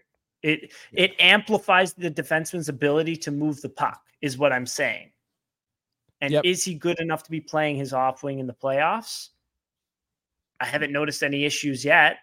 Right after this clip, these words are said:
Speaker 1: but it's, it's, it's a question.
Speaker 2: Truth is, we're not gonna be able to tell, but also at the same time, the compet-, the quality of competition is definitely lighter this field than compared to last year's field. If we're just gonna be, like,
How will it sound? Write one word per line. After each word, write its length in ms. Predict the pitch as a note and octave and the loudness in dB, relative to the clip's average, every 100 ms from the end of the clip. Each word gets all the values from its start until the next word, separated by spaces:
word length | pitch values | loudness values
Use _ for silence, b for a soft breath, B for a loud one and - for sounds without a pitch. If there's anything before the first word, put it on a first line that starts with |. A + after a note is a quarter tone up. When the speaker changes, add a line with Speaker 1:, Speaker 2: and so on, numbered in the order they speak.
| _ | _
Speaker 1:
but 300 | B2+ A#2 A2+ _ _ | -4 -4 -6 _ _
it's, 200 | - - C#3 | -16 -6 -6
it's, 280 | C#3 B2+ - | -6 -10 -14
it's 140 | C#3 - | -14 -18
a 40 | |
question. 760 | - B2+ E3 - - B2 E3+ - _ _ _ - _ | -8 -4 -4 -4 -6 -6 -8 -16 _ _ _ -20 _
Speaker 2:
Truth 280 | - D#3+ E3+ | 0 2 4
is, 200 | E3 E3 | 4 2
we're 100 | C3+ | 2
not 180 | C3+ C#3+ | 2 2
gonna 120 | D3+ | 2
be 80 | C#3 | 0
able 160 | C#3 B2 | 0 0
to 80 | |
tell, 160 | B2+ D3+ | 0 0
but 120 | C3+ | 0
also 340 | B2 D3+ D3+ D#3 | 4 4 4 0
at 60 | |
the 60 | C3 | -2
same 240 | - C#3 B2 | -6 -8 -6
time, 360 | A#2 B2 C#3+ | -4 -2 -2
the 100 | B2 | -6
compet-, 480 | - C3+ C#3 C3 - | -2 0 0 -2 -6
the 100 | C3 | -8
quality 360 | - D3+ E3+ D#3 | 2 6 6 4
of 80 | |
competition 640 | - C#3 B2 B2 A#2+ F#3 E3 | 2 -2 -2 -6 -4 -4 -4
is 220 | B2 A2 | -8 -4
definitely 380 | A2+ A#2+ C#3 C3+ | -2 -2 -2 -4
lighter 500 | A2 A2 A#2 C#3+ A#2 | -2 -2 0 -2 -2
this 260 | G#2 B2 | -4 -6
field 380 | - C3 E3 E3+ | -4 0 2 2
than 120 | B2 | -2
compared 300 | A#2 A#2+ A#2 | -6 -4 -4
to 80 | A2 | -2
last 300 | G#2+ G2+ - | -4 -4 -6
year's 160 | G2+ - | -12 -12
field. 360 | F#2+ - _ _ _ _ _ | -14 -16 _ _ _ _ _
If 120 | A2+ | -4
we're 80 | B2 | -4
just 180 | A#2 - | -4 -4
gonna 160 | A#2+ A2 | -4 -4
be, 260 | A2+ A2 | -6 -6
like, 200 | G#2 G2+ | -6 -10